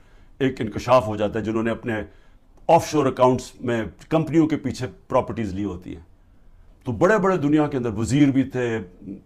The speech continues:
कोई एक आध मुल्क का प्राइम मिनिस्टर भी था और बड़े नाम उसके सामने आए, बल्कि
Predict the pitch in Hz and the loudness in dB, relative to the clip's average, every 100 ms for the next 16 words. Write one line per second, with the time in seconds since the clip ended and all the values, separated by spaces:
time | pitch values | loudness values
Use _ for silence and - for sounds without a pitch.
0 | - 120 120 120 123 120 107 117 113 - | -8 -4 0 0 2 2 2 -4 -4 -2
1 | 127 151 147 - 127 123 101 107 92 - | 0 0 -2 -4 -8 -8 -6 -6 -8 -14
2 | - - - _ - 196 143 226 196 147 | -20 -20 -20 _ -4 0 4 4 6 6
3 | 170 165 135 139 117 123 110 104 104 101 | 6 4 -2 -6 -2 -2 -2 -4 -4 -4
4 | 104 | -4